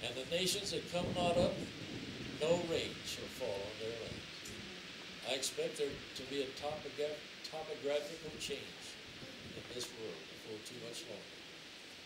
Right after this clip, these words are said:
The earth-, earthquakes that are occurring, occurring right now are, are just a, a symbol of something that's going to happen in the near future. As, as the world begins to go into transition,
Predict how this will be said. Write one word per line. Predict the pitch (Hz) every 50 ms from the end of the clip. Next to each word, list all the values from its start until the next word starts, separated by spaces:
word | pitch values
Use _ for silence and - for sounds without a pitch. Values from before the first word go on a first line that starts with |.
| - - 156
The | 160 156 156 165
earth-, | 160 160 - - - - 156
earthquakes | 160 160 147 - - - 165 - 185 - - - 147
that | 135 135 127
are | 123
occurring, | 120 - - 151 156 156 160 160 - -
occurring | 135 127 - - - 156 165 156 151 156 151
right | 151 151 151 151 147
now | 143 147 156 175 185 165 - - - 139 127 123 110 - - - 123 131
are, | 139
are | 143 - - 147 131 - -
just | 156 175 175 - - - - - - - - - - - - - -
a, | 143 131 131 131 131 127 - - 131 131
a | 117
symbol | - - - - - - 196 190 - 107 90 - - 101 104
of | -
something | - - 147 143 147 156 160 151
that's | 131 123 - -
going | 143 139 131 131
to | 123 120
happen | 135 143 143 147 151 147 151 - - - - - -
in | 117 113 117
the | 120 120 135 143
near | 147 147
future. | 143 - 156 151 151 156 151 151 165 165 - _ _ _ _ _ _ _ _ _ _ _ _ _ _ _ _ _ _ _ - 135 135 131 127
As, | 123 120 - - - - - - 143
as | 131 -
the | - 127
world | 120 123 139 160 180 185 190 202 208 202 185 - - - - - - - - - - - - - - - - - - - - - - - - - - -
begins | 123 120 123 156 175 180 180 - -
to | - 143
go | 143 143 160 160 170
into | 170 170 165 - - 143
transition, | 139 - - 156 147 143 143 - - 143 135 - - - -